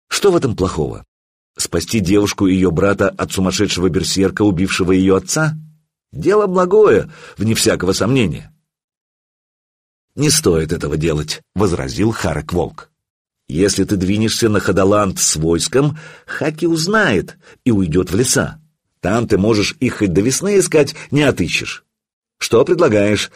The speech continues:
осведомился конунг. Харек потёр подбородок. «Ну», протянул он,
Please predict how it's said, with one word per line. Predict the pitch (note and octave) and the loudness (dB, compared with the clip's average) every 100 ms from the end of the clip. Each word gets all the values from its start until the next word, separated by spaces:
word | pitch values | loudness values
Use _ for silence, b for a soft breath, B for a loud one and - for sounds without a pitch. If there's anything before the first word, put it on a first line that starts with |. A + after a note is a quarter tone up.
| B B | B B
осведомился | G#2 G2+ G#2+ G2 G2+ - | -2 2 2 4 2 0
конунг. | - G2+ F#2 F2+ - - _ _ _ _ - | 2 2 2 -2 -6 -18 _ _ _ _ -14
Харек | - C3 E3+ - - | -4 -2 -2 -6 -4
потёр | C#3+ - D3+ | -2 0 0
подбородок. | - D3 D#3 C#3 F2+ D2 C#2+ - - _ _ _ | 0 0 2 2 2 -2 -6 -10 -20 _ _ _
«Ну», | D2 F2+ A#2 E3 G#3+ B3 A3+ - | -4 -2 0 0 2 2 0 -2
протянул | G#3 G3 F#3+ F3+ F3 F3 - | 2 2 4 2 2 -2 -2
он, | D3+ D3+ D3+ | 0 2 0